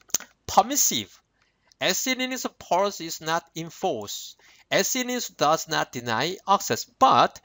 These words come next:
deniers are low for actions. What kind of actions? Here. This kind of action would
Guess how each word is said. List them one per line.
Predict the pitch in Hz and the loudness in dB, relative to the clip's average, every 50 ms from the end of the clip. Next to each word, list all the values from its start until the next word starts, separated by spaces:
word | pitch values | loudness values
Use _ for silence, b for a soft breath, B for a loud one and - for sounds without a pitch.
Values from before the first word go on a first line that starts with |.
| b b b b _ | b b b b _
deniers | - 214 226 277 294 294 269 202 127 117 120 - - - | -10 -4 0 2 2 2 4 2 2 0 0 -4 -4 -2
are | 139 139 139 151 | 2 2 4 2
low | 151 135 131 170 214 240 190 127 107 | 2 0 2 4 4 6 6 2 0
for | - - - - 156 160 170 - - - | -4 -10 -4 -2 0 0 0 -2 -4 0
actions. | 175 190 220 - - - - 131 107 101 - - - _ | 2 2 2 2 0 -2 -2 -2 -4 -4 -10 -16 -18 _
What | _ - 101 - _ | _ -12 -12 -12 _
kind | - - 190 208 226 220 208 | -6 -2 0 0 2 2 2
of | 156 117 - | 2 2 2
actions? | 147 170 - - - 120 139 196 240 - - - _ _ | 0 0 0 0 -2 -2 -2 -2 -4 -8 -12 -14 _ _
Here. | - - 202 151 101 95 - _ _ _ _ B B B B B B B B | -12 -4 -2 -2 -2 -2 -8 _ _ _ _ B B B B B B B B
This | - 233 254 - | -2 0 0 2
kind | - 277 254 254 240 | 4 4 4 4 4
of | 208 | 2
action | 208 214 - - 202 196 196 196 190 | 2 2 2 0 -2 -4 -4 -8 -10
would | 165 175 190 208 220 - | -4 -2 0 0 -2 -4